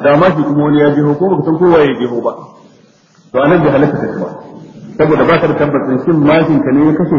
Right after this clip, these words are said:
ta, ko ko mashin wancan. Idan kana tabbacin mashin ka ne, kaga ai kai kai bismillah. Amma in mashin wancan ne zai kashe ta, shi ya yi bismillah, ba ka da tabbas. Da haka ba za ka ci. Ina fata an fahimta.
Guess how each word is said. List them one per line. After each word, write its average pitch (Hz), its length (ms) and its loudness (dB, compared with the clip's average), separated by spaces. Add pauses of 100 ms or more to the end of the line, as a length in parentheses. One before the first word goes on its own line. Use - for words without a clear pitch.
ta, 185 100 -2 (640)
ko - 180 -2
ko 156 160 0
mashin 151 400 0
wancan. - 320 -2 (1200)
Idan 147 220 2
kana 220 180 2
tabbacin 185 420 0
mashin 180 300 2
ka 156 80 -2
ne, 151 100 0
kaga 175 200 2
ai 196 100 2
kai 185 100 0
kai 190 180 2
bismillah. 131 400 -6 (520)
Amma 156 300 0
in 208 100 2
mashin 208 340 2
wancan 190 300 -2
ne 165 100 0
zai 165 160 0
kashe 156 220 -2
ta, 135 100 -2 (140)
shi 170 80 -2
ya 196 100 4
yi 208 60 0
bismillah, 190 380 -4 (480)
ba 147 100 0
ka 139 100 -6
da 117 60 -6
tabbas. 101 300 -10 (180)
Da 147 80 -4
haka 127 160 -2
ba 120 80 -6
za 123 100 -2
ka - 80 -6
ci. - 140 -12 (1600)
Ina 180 220 0
fata 160 220 2
an 160 120 0
fahimta. 131 280 -2